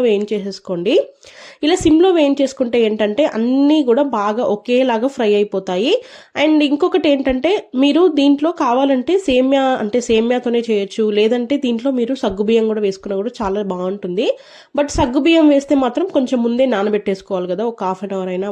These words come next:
వన్ అవర్ అయినా నానబెట్టేసుకోవాలి. So, ఇక్కడ నేను వచ్చి రవ్వ కేసరి చేస్తా లేను, అంటే సేమ్యా కేసరి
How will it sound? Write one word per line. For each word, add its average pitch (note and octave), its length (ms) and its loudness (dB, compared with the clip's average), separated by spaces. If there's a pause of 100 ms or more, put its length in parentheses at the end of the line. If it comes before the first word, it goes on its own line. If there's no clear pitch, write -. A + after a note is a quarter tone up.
వన్ F#3 180 -4
అవర్ F3+ 140 -8
అయినా G3+ 160 -6
నానబెట్టేసుకోవాలి. F3+ 840 -4 (1200)
So, - 120 -2
ఇక్కడ C#4+ 200 0
నేను C#4 120 4
వచ్చి C4+ 220 -2
రవ్వ G#3+ 240 -2 (100)
కేసరి C4+ 360 0
చేస్తా A#3 360 0 (240)
లేను, G#3 220 0 (120)
అంటే G3 220 -2
సేమ్యా B3 400 2
కేసరి A#3+ 240 -2